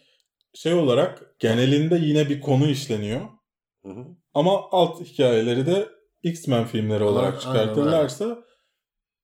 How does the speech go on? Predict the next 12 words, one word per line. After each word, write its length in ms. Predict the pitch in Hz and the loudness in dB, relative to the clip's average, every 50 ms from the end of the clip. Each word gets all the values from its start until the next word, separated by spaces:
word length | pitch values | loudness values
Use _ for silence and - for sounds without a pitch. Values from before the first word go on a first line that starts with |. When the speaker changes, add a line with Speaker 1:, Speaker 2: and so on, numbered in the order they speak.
| _ _ _ - | _ _ _ -2
Speaker 1:
olabilir. 300 | - 147 147 151 147 139 | 0 2 2 2 2 2
Speaker 2:
İşte 120 | 131 117 127 | 0 0 2
Marvel'ın 460 | 127 131 135 123 127 123 127 123 120 | 2 2 0 0 0 -2 -4 -4 -2
diğer 220 | 117 120 120 117 | 0 0 0 0
ürünleri 300 | 107 104 101 101 95 - | 0 -2 -2 -4 -4 -2
Speaker 1:
Marvel'ın 360 | 131 147 151 147 139 135 139 151 | 0 2 2 2 2 0 0 -2
Speaker 2:
işte 180 | 156 156 147 | -2 0 2
Speaker 1:
diğer 160 | 147 139 123 | 2 2 2
ürünleri 380 | 113 110 107 104 101 101 101 101 | 0 -2 -4 -6 -6 -6 -6 -6
gibi. 80 | 98 98 | -4 0
Speaker 2:
Guardian 500 | 117 113 113 113 110 104 110 110 107 110 | 0 0 2 0 0 -2 -4 -4 -4 -4
of 160 | 110 107 | -6 -8